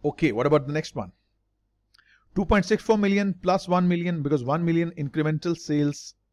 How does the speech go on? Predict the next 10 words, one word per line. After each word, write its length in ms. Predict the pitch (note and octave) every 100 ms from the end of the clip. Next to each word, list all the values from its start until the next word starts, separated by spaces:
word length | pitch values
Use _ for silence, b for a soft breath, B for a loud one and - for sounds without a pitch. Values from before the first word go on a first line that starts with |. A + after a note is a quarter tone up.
| _
cost 320 | C3 B2+ -
would 160 | A#2+ A2+
be 60 |
the 100 | A2
same 240 | G#2+ D#3 E3
under 160 | D#3+
both 240 | C#3 D#3+ D#3+
methods. 460 | D#3 - D3+ - _ _ _ _ _ _ _ _ b b b _
Fixed 280 | F#3 F3+ -
cost 380 | F3+ F3+ -